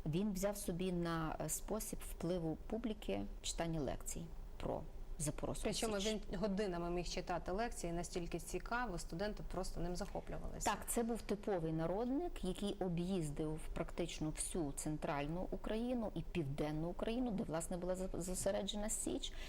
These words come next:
Speaker 1: і повертав народові пам'ять. Тобто він тиснув на ту акупунктуру, яка була заблокована знищенням України як держави, і відновлював таким чином прагнення бути незалежним і своєю,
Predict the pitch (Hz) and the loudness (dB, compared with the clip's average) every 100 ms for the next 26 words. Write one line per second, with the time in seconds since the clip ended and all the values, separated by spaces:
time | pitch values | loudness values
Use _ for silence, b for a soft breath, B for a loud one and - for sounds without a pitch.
0 | B B - 175 180 - 233 285 - 165 | B B 0 0 0 2 0 0 0 2
1 | 180 196 202 214 - - - 214 - - | 2 2 0 -2 -4 -6 -2 0 0 -2
2 | - B B B B - 214 - 170 185 | -6 B B B B 0 0 2 4 4
3 | 214 202 269 - 180 175 180 226 196 - | 2 2 2 2 2 4 2 0 0 -2
4 | - 185 - 185 208 208 - 427 466 - | -2 -2 -2 -2 0 0 2 2 2 0
5 | - - B B B 156 175 - 214 190 | -4 -8 B B B 0 0 0 0 2
6 | 208 196 180 175 175 190 233 226 214 196 | 2 2 2 2 2 2 0 2 0 0
7 | - - - - - - 139 170 190 - | 0 0 -2 -6 -4 0 2 4 2 0
8 | 185 170 175 170 - 160 170 170 170 160 | 0 0 0 0 0 2 2 0 0 0
9 | - 160 - - - - 160 180 170 214 | 0 0 0 -2 -4 0 2 4 4 2
10 | 170 147 147 151 170 - 180 - - 330 | 2 2 0 -2 -4 -2 -2 0 0 0
11 | 226 180 185 202 202 202 - B 165 190 | 0 0 0 0 0 0 -4 B 0 2
12 | 190 180 170 165 165 175 170 - 156 147 | 2 2 2 2 2 0 -2 -2 0 2
13 | 143 | 0